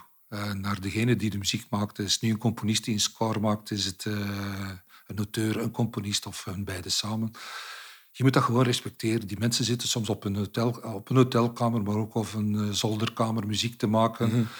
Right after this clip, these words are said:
Speaker 1: Eh, soms krijgen die de kans om zich te ontwikkelen, om naar buiten te komen. En dan, ja, die mensen, die hebben ook recht op een vergoeding. En een faire vergoeding.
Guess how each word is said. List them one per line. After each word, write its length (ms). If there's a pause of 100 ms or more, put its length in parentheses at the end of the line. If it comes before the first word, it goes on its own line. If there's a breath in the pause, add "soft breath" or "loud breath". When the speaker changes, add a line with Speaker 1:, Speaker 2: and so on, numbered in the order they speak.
(300 loud breath)
Speaker 1:
Eh, 480
soms 720 (100)
krijgen 300
die 100
de 120
kans 260
om 100
zich 160
te 80
ontwikkelen, 400
om 80
naar 180
buiten 320
te 80
komen. 420 (340 loud breath)
En 120
dan, 320
ja, 180
die 140
mensen, 340 (520)
die 140
hebben 140
ook 140
recht 180
op 120
een 100
vergoeding. 540
En 100
een 80
faire 320
vergoeding. 480